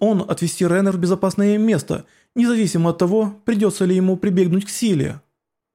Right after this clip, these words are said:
Чтобы освободиться от захлестнувшего волной отчаяния, он посмотрел на Реннер. Ее улыбка сказала ему, что она полностью его поняла.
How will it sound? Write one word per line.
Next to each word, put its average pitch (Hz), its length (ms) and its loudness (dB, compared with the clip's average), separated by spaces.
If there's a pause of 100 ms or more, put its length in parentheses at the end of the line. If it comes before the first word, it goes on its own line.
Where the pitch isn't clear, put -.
(280)
Чтобы 139 360 -2
освободиться 143 540 0
от 156 100 -2
захлестнувшего 147 640 -2
волной 147 460 0
отчаяния, 147 680 -2 (320)
он 226 160 0
посмотрел 202 460 0
на 196 120 0
Реннер. 147 400 -4 (320)
Ее 156 200 2
улыбка 151 420 0
сказала 170 400 0
ему, 185 340 -2
что - 160 -6
она 240 140 0
полностью 165 500 -2
его 147 160 0
поняла. 147 520 -4